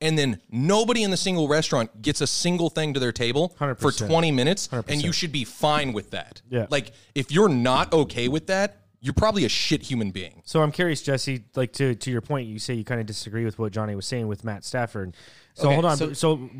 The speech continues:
Speaker 2: what, from, I
Speaker 3: I
Speaker 2: would
Speaker 3: had
Speaker 2: di-
Speaker 3: different reasons. I had
Speaker 2: the,
Speaker 3: different reasons
Speaker 2: the
Speaker 3: that
Speaker 2: reason n-, that I bring this up again is because you said that, uh, in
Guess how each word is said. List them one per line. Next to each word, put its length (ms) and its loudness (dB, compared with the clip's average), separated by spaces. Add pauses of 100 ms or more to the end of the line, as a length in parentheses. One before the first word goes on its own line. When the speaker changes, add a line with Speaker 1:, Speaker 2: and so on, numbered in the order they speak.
(160)
Speaker 2:
what, 260 0
from, 260 -2
I 100 -6
Speaker 3:
I 40 4
Speaker 2:
would 80 4
Speaker 3:
had 100 2
Speaker 2:
di- 60 2
Speaker 3:
different 280 0
reasons. 360 0
I 120 0
had 100 0
Speaker 2:
the, 60 4
Speaker 3:
different 200 2
reasons 160 2
Speaker 2:
the 60 4
Speaker 3:
that 60 4
Speaker 2:
reason 640 2 (120)
n-, 360 -6
that 140 0
I 80 4
bring 220 0
this 160 -4
up 220 0
again 260 -2
is 100 -6
because 360 -4
you 120 -2
said 340 0
that, 240 -4
uh, 140 -16 (100)
in 280 -6